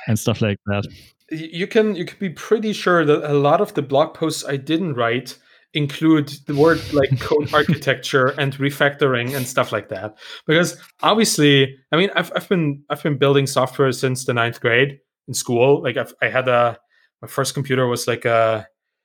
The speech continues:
Speaker 2: yeah, it ran, like, Windows, Windows three point eleven, this kind of stuff. I, I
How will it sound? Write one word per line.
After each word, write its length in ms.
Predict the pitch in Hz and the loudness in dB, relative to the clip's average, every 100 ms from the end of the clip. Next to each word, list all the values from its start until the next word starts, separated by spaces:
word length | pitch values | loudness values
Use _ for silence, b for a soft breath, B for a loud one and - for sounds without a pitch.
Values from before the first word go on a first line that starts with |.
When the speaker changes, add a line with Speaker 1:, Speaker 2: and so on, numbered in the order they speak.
| _ _ _ 143 143 143 _ _ - | _ _ _ -18 -16 -20 _ _ -4
Speaker 2:
yeah, 140 | 131 | 0
it 140 | 156 147 | 0 2
ran, 300 | 147 165 151 | 4 4 4
like, 180 | 139 143 | 2 0
Windows, 760 | 131 139 151 143 139 139 - 165 | 0 2 4 6 4 2 -8 -2
Windows 340 | 143 139 139 | 2 2 0
three 240 | - 139 | -2 -2
point 220 | 131 139 127 | 2 2 2
eleven, 360 | 120 120 123 | 2 2 -2
this 160 | 123 120 | -4 -4
kind 180 | 123 127 | -2 -2
of 80 | 131 | -2
stuff. 380 | - 131 127 | 2 2 2
I, 160 | 131 123 | -4 -4
I 260 | 127 117 | -6 -8